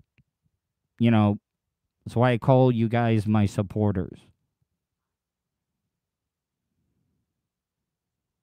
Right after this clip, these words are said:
You know, because everything that I've done online, I've always had a terrestrial radio show to be able to promote it on, and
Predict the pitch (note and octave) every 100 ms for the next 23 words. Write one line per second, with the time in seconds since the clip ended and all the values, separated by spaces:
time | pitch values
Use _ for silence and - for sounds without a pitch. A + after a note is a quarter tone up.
0 | _ _ _ - B2+ A#2+ G#2+ A#2 C#3+ B2+
1 | A2+ - _ _ _ - D3+ E3+ F3+ D#3
2 | - D3+ C#3 C3+ C#3+ C3 C3+ C#3+ C3 A#2
3 | A#2 C#3 C#3+ C3+ - A2+ A2+ C3 A#2 C3
4 | A#2 - G#2+ A2+ A#2+ B2 A2+ G2+ A#2+ B2
5 | A#2+ - B2 A#2 A#2 A2 G2+ A2 G#2 F#2
6 | G#2 A2 B2 C3+ C#3+ C#3 C#3+ _ _ _
7 | _ _ _ - C3 B2+ B2 A#2+ A#2